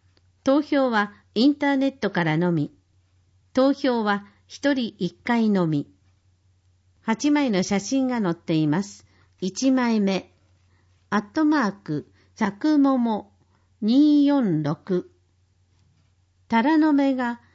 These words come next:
たくさんざるの上に乗っています。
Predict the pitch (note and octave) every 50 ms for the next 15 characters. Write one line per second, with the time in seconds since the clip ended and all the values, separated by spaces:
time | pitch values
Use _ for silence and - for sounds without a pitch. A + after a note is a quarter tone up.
0 | _ _ - A3 G#3+ - - - - - C4 B3 A3 E3 C3 - - - - _
1 | _ _ - G3 G#3 G#3+ C4+ D4+ D4 C#4+ C#4 C4+ C4 C4 B3 B3 A3+ A3 A3 -
2 | - _ _ F3+ F3 E3+ E3+ - _ - F#3 F3 E3+ E3+ E3 D#3+ E3 E3+ - -
3 | - - - -